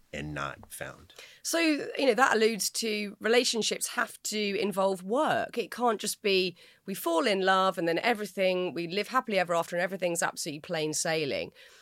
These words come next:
Speaker 2: And you've been in a very long-term relationship.
Speaker 1: Mm-hmm.
Speaker 2: They require work. And it's interesting 'cause even if you look at Married at First Sight, you get people coming to the table with a list as long as your arm of these specifications down to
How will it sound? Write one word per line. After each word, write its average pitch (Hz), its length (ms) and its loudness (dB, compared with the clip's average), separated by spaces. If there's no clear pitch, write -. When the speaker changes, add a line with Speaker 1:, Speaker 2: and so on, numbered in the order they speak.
Speaker 2:
And 202 140 -2
you've 311 120 2
been 165 120 4
in 156 80 2
a - 20 2
very 277 220 4
long-term 135 540 -2
relationship. 120 680 -4
Speaker 1:
Mm-hmm. 147 100 -14
Speaker 2:
They 233 240 4
require 233 840 2
work. 170 640 0
And 262 100 -2
it's 262 140 0
interesting 226 560 0
'cause 208 120 -4
even 262 180 0
if 269 120 -2
you 233 120 -4
look 208 260 -2
at 185 260 2
Married 185 280 4
at 175 80 -6
First 170 360 0
Sight, 151 480 0
you 220 100 0
get 247 240 2
people 220 680 2
coming 254 300 4
to - 80 -4
the 208 100 -6
table 170 580 0
with 220 240 2
a 233 60 4
list 269 440 2
as 220 160 -4
long 247 180 4
as 226 120 0
your 196 160 2
arm 190 280 6
of 151 100 -2
these 175 200 0
specifications 180 1000 0
down 170 320 4
to 160 260 0